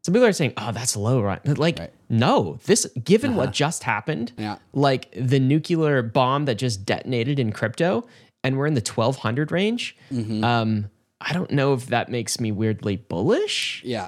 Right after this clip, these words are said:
Speaker 2: it's like, it doesn't seem to want to go down anymore.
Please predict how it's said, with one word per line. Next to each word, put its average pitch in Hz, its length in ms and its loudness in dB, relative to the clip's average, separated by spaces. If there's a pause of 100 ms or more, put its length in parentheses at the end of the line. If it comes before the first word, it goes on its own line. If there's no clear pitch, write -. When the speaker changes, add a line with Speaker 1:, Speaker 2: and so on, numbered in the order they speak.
Speaker 2:
it's 120 240 -6
like, 127 420 -2
it 135 160 -2
doesn't 131 400 0 (280)
seem 123 260 0
to 120 140 -2
want 107 360 -2
to 110 100 -8
go 98 240 -4
down 87 440 -8 (160)
anymore. 87 480 -10